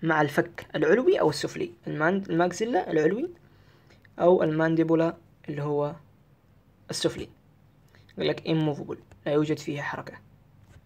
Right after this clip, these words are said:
ما يمديك تحرك أسنانك يعني. طيب، القسم الثاني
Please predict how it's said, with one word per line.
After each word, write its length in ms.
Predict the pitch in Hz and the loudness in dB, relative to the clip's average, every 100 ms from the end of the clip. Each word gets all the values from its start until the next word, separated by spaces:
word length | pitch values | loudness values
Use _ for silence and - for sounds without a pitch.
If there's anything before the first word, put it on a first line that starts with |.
| _ - - | _ -20 -8
ما 60 | - | -4
يمديك 200 | - - | -4 -6
تحرك 320 | - - - | -8 -10 -10
أسنانك 420 | - - - - | -14 -14 -14 -14
يعني. 180 | - - - _ _ _ _ _ _ _ - _ _ - | -18 -18 -20 _ _ _ _ _ _ _ -20 _ _ -6
طيب، 120 | 202 | -6
القسم 220 | - 190 | -4 -2
الثاني 380 | 175 - 156 143 | -2 0 -2 -4